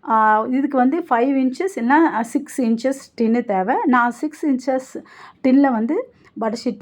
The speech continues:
போட்டு ஆயில் அப்ளை பண்ணி ஏற்கனவே ரெடி பண்ணி வச்சுட்டேன். இதுல சேர்த்துக்கலாம். பாருங்க, செய்யறது ரொம்ப ஈஸிங்க. சர்க்கரையை பவுடர் பண்ணணும், அந்த மாதிரி எந்த விதமான வேலையும் இல்ல.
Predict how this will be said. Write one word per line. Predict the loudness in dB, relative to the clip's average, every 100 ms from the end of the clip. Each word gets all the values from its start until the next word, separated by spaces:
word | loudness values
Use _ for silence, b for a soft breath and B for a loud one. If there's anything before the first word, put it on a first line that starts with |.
| -4
போட்டு | -4 -2 -4 -2 0 0
ஆயில் | 2
அப்ளை | 0 0 -4
பண்ணி | -4 -4 -2
ஏற்கனவே | -2 -4 -4 -4 -4
ரெடி | -4 -6
பண்ணி | -6 -8 -8
வச்சுட்டேன். | -10 -8 -6 -4 -6 _ b b b
இதுல | -2 2 2 2
சேர்த்துக்கலாம். | 0 -2 -6 -4 -4 -8 _ _ _ b b b -2
பாருங்க, | 0 2 0
செய்யறது | 0 2 2 2 2
ரொம்ப | 2 2 0
ஈஸிங்க. | -2 -2 -4 -4 -4 -4
சர்க்கரையை | -4 -4 0 0 0
பவுடர் | 0 0 0 -2
பண்ணணும், | -2 -2 -2 -4
அந்த | -4 -4 0
மாதிரி | 2 2
எந்த | 0 -2 -2
விதமான | -2 -2 -2 -2
வேலையும் | -2 -2 -2 -4
இல்ல. | -4 -4 -4 -6